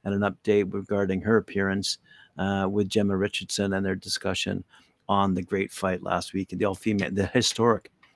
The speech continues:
all-female fight, uh, that took place in England, attracting over two million, uh, uh, fans online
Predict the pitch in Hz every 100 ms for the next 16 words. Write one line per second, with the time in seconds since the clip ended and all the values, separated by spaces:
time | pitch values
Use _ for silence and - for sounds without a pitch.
0 | - 95 92 107 95 92 - 98 - -
1 | _ - - - 90 90 95 - - 92
2 | - 92 90 101 95 95 92 92 92 -
3 | 98 92 - 92 92 98 - 127 117 104
4 | 120 120 98 - - _ _ _ _ -
5 | 92 95 92 95 - _ - 101 87 -
6 | 107 101 95 95 98 92 92 92